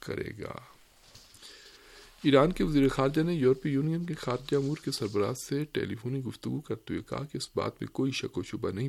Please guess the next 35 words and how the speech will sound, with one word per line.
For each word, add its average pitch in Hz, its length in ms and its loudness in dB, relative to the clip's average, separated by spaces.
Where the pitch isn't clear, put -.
پایا 82 200 -6
جاتا 101 380 -8
کہ - 140 -6
ایران 98 300 -4
ایک - 160 -8
اچھے - 340 -4
اور 123 80 0
مستحکم 107 720 -6
نیز 110 360 -2
پائیدار 92 420 -4
سمجھوتے 104 400 -6
کا - 160 -8
حصول 117 400 -2
چاہتا 110 460 -6
ہے 123 80 -2
اور 110 200 0
امریکہ 127 420 -2
اگر 120 300 0
حقیقت - 440 -6
پسندی 120 340 -6
کا 113 160 -4
مظاہرہ 101 440 -6
کرتے - 340 -6
ہوئے 139 80 -4
اس - 140 -8
راہ 110 180 -2
میں 113 200 -6
قدم 110 320 -2
بڑھاتا 101 420 0
ہے 123 220 2
تو - 160 -4
ایک - 160 -4
اچھا - 320 -6
سمجھوتا 104 520 -8
طے 120 160 -2